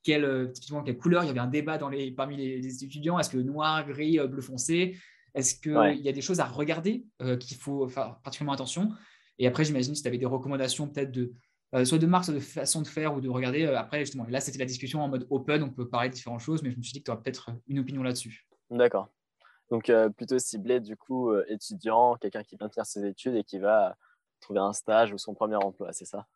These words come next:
Speaker 1: Absolument.
Speaker 2: D'accord, ouais. Ok, ça marche. Bah, du coup, moi, c'est Thomas aussi. <laughs>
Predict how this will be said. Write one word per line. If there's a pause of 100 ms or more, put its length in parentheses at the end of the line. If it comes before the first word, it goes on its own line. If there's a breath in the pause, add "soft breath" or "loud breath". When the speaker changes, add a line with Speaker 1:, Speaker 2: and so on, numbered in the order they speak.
Speaker 1:
Absolument.
Speaker 2:
D'accord, (160)
ouais.
Ok,
ça
marche.
Bah,
du
coup,
moi,
c'est
Thomas (300)
aussi.
<laughs>